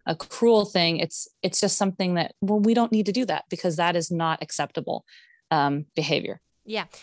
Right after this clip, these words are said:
Speaker 2: And I read in Ecclesiastes recently, there was a verse that says, um, "If a crime does not go punished quickly,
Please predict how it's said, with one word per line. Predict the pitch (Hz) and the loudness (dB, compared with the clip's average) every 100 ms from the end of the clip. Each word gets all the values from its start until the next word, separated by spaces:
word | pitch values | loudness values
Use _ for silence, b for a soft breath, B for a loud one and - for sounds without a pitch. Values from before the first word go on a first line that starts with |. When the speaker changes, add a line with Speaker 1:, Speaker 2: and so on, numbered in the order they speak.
| B - | B -6
Speaker 2:
And | 240 | -2
I | 247 233 | 0 0
read | 277 320 | -2 -2
in | 269 | -2
Ecclesiastes | 220 - 247 190 180 175 185 196 175 | -4 -4 -6 -4 -4 -6 -6 -10 -8
recently, | 165 175 170 180 | -8 -10 -10 -8
there | 185 | -8
was | 185 180 | -8 -8
a | |
verse | 185 190 190 | -6 -6 -6
that | - - | -10 -8
says, | 190 170 165 - | -6 -6 -8 -12
um, | - 175 160 156 175 B B B B B B | -12 -10 -8 -10 -14 B B B B B B
"If | 214 - | -6 -4
a | 214 196 - | -2 -2 -4
crime | - 240 240 277 | -6 -2 -2 -2
does | 240 196 | -4 -4
not | 196 - | -6 -4
go | 196 185 | -4 -4
punished | - 185 185 - - | -6 -6 -6 -8 -12
quickly, | - 185 - 262 277 | -8 -8 -6 -8 -8